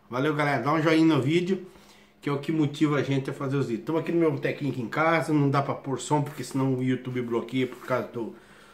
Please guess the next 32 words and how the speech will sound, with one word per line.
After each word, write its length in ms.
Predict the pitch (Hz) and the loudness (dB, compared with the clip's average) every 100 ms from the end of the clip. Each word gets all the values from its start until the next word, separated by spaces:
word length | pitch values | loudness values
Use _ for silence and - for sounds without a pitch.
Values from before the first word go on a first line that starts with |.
| - | -18
dos 140 | 110 | -12
direitos 380 | 113 131 131 131 | -2 2 2 0
autorais. 560 | 113 127 127 147 170 - - - - | -8 -2 2 2 2 -2 -16 -20 -8
Olha 100 | 131 | -2
as 80 | 135 | 0
abobronas 560 | 135 131 123 127 117 | 2 2 2 2 0
que 60 | 107 | -4
eu 60 | 113 | -6
colhi 320 | 123 120 113 | -6 -4 -4
aqui, 200 | - 120 | -4 -4
hein? 240 | 120 120 - - _ _ _ | -4 -6 -14 -20 _ _ _
Que 100 | - | -18
que 60 | - | -8
cê, 380 | 135 120 117 - - - - _ _ _ _ - | -6 -4 -6 -12 -18 -20 -20 _ _ _ _ -10
me 60 | |
dá 140 | 120 143 | 2 4
uma 80 | 147 | 4
receita 460 | 151 147 151 139 | 2 2 0 2
aí, 80 | 131 | -2
que, 260 | - 135 - | -2 -8 -10
como 180 | - 147 | -4 0
é, 60 | 170 | 0
com, 260 | 175 156 | -2 -12
com 200 | - 165 | -4 0
que 140 | 170 202 | 0 -2
que 60 | |
fica 240 | - 170 147 | -2 0 2
boa 200 | 135 135 | 2 -2
essa 160 | - | -2
abóbora 360 | 120 120 113 113 | -2 0 -4 -4
aí, 100 | 110 | -4
hein? 220 | 135 143 | -4 -4